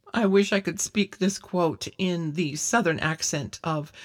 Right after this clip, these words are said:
J. Vernon McGee, but he says, "You are in the heavenlies in Christ, even when you are down in the dumps. Everyone who is in Christ is seated in the heavenlies in him. That is the position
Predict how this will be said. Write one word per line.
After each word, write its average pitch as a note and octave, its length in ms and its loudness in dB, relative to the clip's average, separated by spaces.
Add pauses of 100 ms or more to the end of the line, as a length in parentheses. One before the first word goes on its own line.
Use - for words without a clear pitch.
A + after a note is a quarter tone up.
(200)
J. F3+ 220 4
Vernon E3 400 0
McGee, D3+ 460 -2
but D#3 260 -2 (160)
he C4 160 0
says, F3+ 400 4 (140)
"You B3+ 520 0
are F#3 280 0
in A#3 320 2
the A#3 80 2
heavenlies D3+ 800 -2
in A#3+ 240 0
Christ, - 640 -4 (420)
even B3+ 420 0
when A3 160 4
you A3 160 4
are E3+ 200 2
down E3+ 460 4
in G3 100 10
the G#3+ 100 6
dumps. C#3 640 -2 (800)
Everyone B3 400 2
who A#3+ 180 2
is F#3+ 240 2
in C4+ 340 0
Christ - 640 -2 (220)
is - 160 0
seated F#3 580 0
in A3 200 2
the A#3+ 100 0
heavenlies D3 840 -2
in F#3 300 2 (180)
him. C3 440 -4 (640)
That E3+ 440 4
is D#3 180 -4
the D3+ 100 -4
position D#3 680 -4